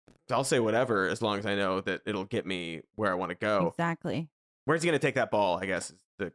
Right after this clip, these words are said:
Speaker 1: question. And it's just, it's dangerous.
Speaker 2: Not looking
Speaker 1: I don't know.
Speaker 2: forward to
Speaker 1: Uh,
Speaker 2: it.
Speaker 1: and you see, like, I don't know, uh, for years, people pointed out, like, the sort of, like, with all the fashy, like, stuff bubbling up is very, like, similar to, like, um, in some ways, like, Weimar Germany, like,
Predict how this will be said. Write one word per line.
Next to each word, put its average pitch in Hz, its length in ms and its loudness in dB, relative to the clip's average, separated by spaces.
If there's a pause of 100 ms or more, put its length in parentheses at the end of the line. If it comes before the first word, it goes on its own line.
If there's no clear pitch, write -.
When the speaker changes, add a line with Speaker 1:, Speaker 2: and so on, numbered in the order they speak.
Speaker 1:
question. 110 420 2
And 85 140 -12
it's - 100 -20
just, - 220 -18
it's 110 360 -2
dangerous. 151 260 2
Speaker 2:
Not 226 120 4
looking 254 180 2
Speaker 1:
I - 20 4
don't 233 100 4
know. 254 60 6
Speaker 2:
forward 262 320 4
to 220 140 4
Speaker 1:
Uh, 220 100 6
Speaker 2:
it. 220 120 6
Speaker 1:
and 147 120 6
you 143 60 2
see, 185 180 4
like, 147 300 4 (320)
I 143 60 2
don't 127 80 4
know, 110 200 2
uh, 117 340 4 (380)
for 131 80 2
years, 123 400 4 (160)
people 113 360 2 (160)
pointed 104 220 0
out, 101 160 2
like, 92 280 0
the 104 80 -8
sort 104 200 0
of, 98 120 -4
like, 85 220 -2 (220)
with 104 140 -10
all 104 120 2
the 98 120 -4 (160)
fashy, 95 420 -4
like, 87 320 -8
stuff - 300 -6
bubbling 104 380 -2
up 95 260 -2
is 95 80 -18
very, 98 260 -2
like, 87 200 -8
similar 98 380 -4
to, 95 140 -8
like, 90 300 -8 (520)
um, 92 420 0
in 120 120 2
some 113 260 -2
ways, 104 360 0
like, 98 240 -2
Weimar 95 340 0
Germany, 90 360 -6 (280)
like, 92 160 -6